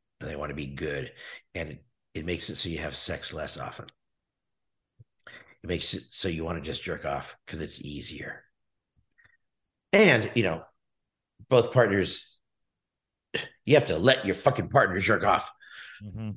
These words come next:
Speaker 2: Yeah.
Speaker 1: You should be allowed to
Speaker 2: And
Speaker 1: say,
Speaker 2: not get
Speaker 1: "I'm going to the
Speaker 2: weirded
Speaker 1: other
Speaker 2: out.
Speaker 1: room, jerking off." Right? But what about me? It's not about you tonight, right? This is my fucking night.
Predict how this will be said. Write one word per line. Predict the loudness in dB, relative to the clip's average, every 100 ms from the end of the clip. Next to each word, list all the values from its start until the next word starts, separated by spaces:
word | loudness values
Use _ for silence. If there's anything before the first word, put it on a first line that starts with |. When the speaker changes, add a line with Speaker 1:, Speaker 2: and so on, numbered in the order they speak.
| -12 _
Speaker 2:
Yeah. | 2
Speaker 1:
You | 4
should | 6
be | 8
allowed | 8
to | 6
Speaker 2:
And | 6
Speaker 1:
say, | 8
Speaker 2:
not | 8 6
get | 6
Speaker 1:
"I'm | 10
going | 10
to | 10
the | 10
Speaker 2:
weirded |
Speaker 1:
other | 8 8
Speaker 2:
out. | 8 4
Speaker 1:
room, | -4 _
jerking | 2 4 6
off." | 6 4 0 -14 -20 -20 -20 _ _ 2
Right? | 4 4 0 -14 _ _ _ _ _ _ 4
But | 8
what | 8
about | 10 10 8
me? | 6 4 0 _ _ _ _ _ _ _ _
It's | -4 2
not | 2
about | 4 6 6 6
you | 4 4
tonight, | 2 -4 -4 2
right? | 4 4
This | 0 -4
is | 0
my | 2
fucking | 2 0 -2 -2
night. | -2 -4